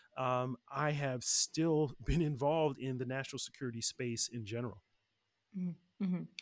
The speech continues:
Speaker 2: I would actually think that, kind of to your point about being able to educate people
Speaker 1: Mm.
Speaker 2: about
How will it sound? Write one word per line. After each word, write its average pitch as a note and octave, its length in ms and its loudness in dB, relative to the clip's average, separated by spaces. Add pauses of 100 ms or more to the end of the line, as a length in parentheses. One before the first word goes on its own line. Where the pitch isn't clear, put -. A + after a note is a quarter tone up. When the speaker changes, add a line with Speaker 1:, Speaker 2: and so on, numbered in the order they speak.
(400)
Speaker 2:
I C4+ 160 10
would G4 140 6
actually A3 360 0
think F#3 380 -6
that, D#3 260 0 (920)
kind G#3 140 2
of F#3+ 80 0
to G3 120 -4
your F3 100 2
point F3+ 280 2
about - 180 2
being F3 180 0
able D#3+ 120 0
to E3 140 -2
educate F3+ 440 0
people D#3+ 480 0
Speaker 1:
Mm. G#2+ 340 -6
Speaker 2:
about E3 440 2